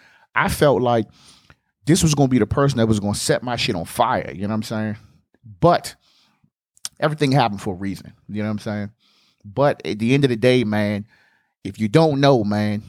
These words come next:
your biggest supporters are gonna be people that you don't know.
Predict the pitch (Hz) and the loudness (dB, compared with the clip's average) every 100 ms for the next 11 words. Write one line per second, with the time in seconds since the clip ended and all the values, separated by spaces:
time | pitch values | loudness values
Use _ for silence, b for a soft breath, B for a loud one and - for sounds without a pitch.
0 | B - 147 127 175 190 190 175 - 127 | B 0 0 2 2 2 0 -2 2 2
1 | 104 104 107 _ 113 117 123 120 123 120 | 2 0 -4 _ 0 0 -4 -4 -8 -8
2 | 117 104 98 98 - 92 95 65 - - | -8 -6 -4 -4 -6 -8 -10 -10 -16 -20